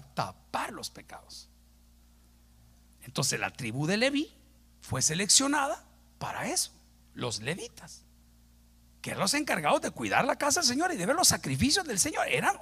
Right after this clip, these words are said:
los únicos. Por eso se honraba tanto a los levitas. Por eso el Señor les dice a los levitas: Miren, ustedes no tienen que tener cosas. Ni prendas, ni casas, ni volados, porque su herencia es Jehová. Eso dice la Biblia.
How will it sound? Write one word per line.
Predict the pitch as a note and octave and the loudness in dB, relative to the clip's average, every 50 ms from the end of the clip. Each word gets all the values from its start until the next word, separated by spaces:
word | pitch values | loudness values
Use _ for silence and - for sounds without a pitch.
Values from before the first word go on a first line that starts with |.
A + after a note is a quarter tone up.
| - | 0
los | - A3+ C4+ D4+ F4 - - - - | 6 10 10 10 10 8 4 -6 -4
únicos. | - G4+ A4+ A#4+ A#4 F#4+ C4+ G3 - - C#3+ G#2 - - - - - - - - - - - - - - - - - | 0 2 2 2 2 0 -2 -2 -4 -8 -12 -12 -12 -12 -16 -18 -20 -20 -20 -20 -20 -20 -20 -20 -20 -20 -16 -6 0
Por | D3+ D3+ D3 | 2 2 2
eso | E3 E3+ - B3+ | 4 2 2 2
se | - - - G3+ | 2 2 4 4
honraba | E3+ E3 D#3+ C#3+ C3+ D3+ G3+ A#3 C#4 C#4 A#3+ F3+ C3+ - | 4 4 2 0 -2 -2 0 0 2 2 0 -2 -4 -4
tanto | - A3+ D4 D4+ - G3+ | -2 0 0 0 0 -2
a | F3 | -2
los | D3+ C3+ B2 | -2 -2 -4
levitas. | A2+ G2+ F2+ F2+ E2 - - - - - - - - - - - - - - - - - - - - - - - - | -6 -8 -10 -12 -14 -16 -20 -20 -16 -16 -16 -16 -18 -20 -20 -20 -20 -20 -20 -20 -20 -20 -20 -20 -20 -20 -20 -14 -6
Por | - D#3 A2+ | -4 -4 -2
eso | G#2 G#2+ - G3+ | -2 -2 0 2
el | G3 | 2
Señor | - - G3 F3+ E3 F3+ | 2 2 2 2 2 0
les | G3 G3+ E3+ | 0 0 -2
dice | D#3+ D3 C3+ | -2 -2 -2
a | E3 E3+ | -2 0
los | F3+ | 0
levitas: | F#3 G3 A3+ B3+ G#3 - A2 G2+ | 0 0 -2 -4 -4 -6 -10 -10
Miren, | G2+ G2 G#3 A#2+ C#3 B2 F#2+ - - | -8 -6 -4 -4 -2 -4 -4 -6 -4
ustedes | E3+ D#3 - - D3 C#3 D#3+ E3+ | -2 -2 -2 0 -2 -2 -2 -2
no | F#3+ E3 | -2 -4
tienen | E3 D#3+ D#3 E3+ | -4 -2 -2 -2
que | E3 - F3+ | -4 -6 -6
tener | - D3+ C3 A#2 A#2+ C3+ | -6 -6 -6 -6 -8 -8
cosas. | - - G3+ A3 - - - - - - - - - - - - - - - - - - - - - - - - - - - - - - - - D#3 | -4 0 0 0 2 0 -2 -4 -8 -12 -14 -14 -18 -20 -20 -20 -20 -20 -20 -20 -20 -20 -20 -20 -20 -20 -20 -20 -20 -20 -20 -20 -20 -20 -8 -2 -2
Ni | D#3 | -2
prendas, | C3+ - - B2+ C#3 F3+ G3 F#3 C#3+ B2 | 0 0 0 2 2 2 2 2 0 -2
ni | B2+ C3+ A#2 | -4 -4 -6
casas, | A2+ - D3 D3 C3+ - - D3 | -4 -4 -2 0 0 0 0 0
ni | D#3 | -2
volados, | D3+ D3+ E3 E3 F#3+ G#3+ G3 D#3 | 0 0 2 2 4 4 4 2
porque | - E3 D3 - - C3+ - | 0 -4 -4 -4 -4 -4 0
su | - - - F3+ D#3 C3+ | 2 2 2 2 0 0
herencia | A#2 B2 F#3 C4 D#4 - - - D3+ C#3 C#3+ D3 - | 2 4 4 4 4 4 2 2 0 -2 -6 -6 -6
es | - C#3+ C3+ | -2 -2 0
Jehová. | - C3+ C3 C#3+ G#3 A3+ - | 0 0 -2 -2 -2 -2 -4
Eso | - F#2 - - E3 E3 | -4 -8 -8 -6 -4 -4
dice | F#3+ G#3+ G3+ - C4+ | -2 -4 -4 -4 -6
la | C4+ C#4 C#4 | -6 -6 -6
Biblia. | F4 G#4 G#4 - F4+ E4 - | -6 -6 -8 -8 -14 -20 -20